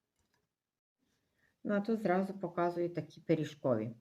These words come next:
Пиріжкових є дванадцять. Так як плоских, так і пиріжкових. І також все вони, е, ціленькі, гарненькі.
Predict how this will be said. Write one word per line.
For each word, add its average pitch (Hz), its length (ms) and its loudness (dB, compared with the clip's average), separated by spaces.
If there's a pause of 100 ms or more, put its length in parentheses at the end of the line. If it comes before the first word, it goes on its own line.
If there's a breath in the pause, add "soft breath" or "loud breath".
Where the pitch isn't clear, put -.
(320 soft breath)
Пиріжкових 196 680 0
є 160 140 6
дванадцять. 139 720 0 (1080)
Так 175 220 -2
як 160 140 -2
плоских, 196 420 -2
так - 240 -6
і 160 40 -2
пиріжкових. 127 600 -4 (280 loud breath)
І 202 60 -12
також 196 360 -2
все - 380 -2
вони, 151 460 0 (200)
е, 127 680 0 (340)
ціленькі, 120 680 2
гарненькі. 127 840 -2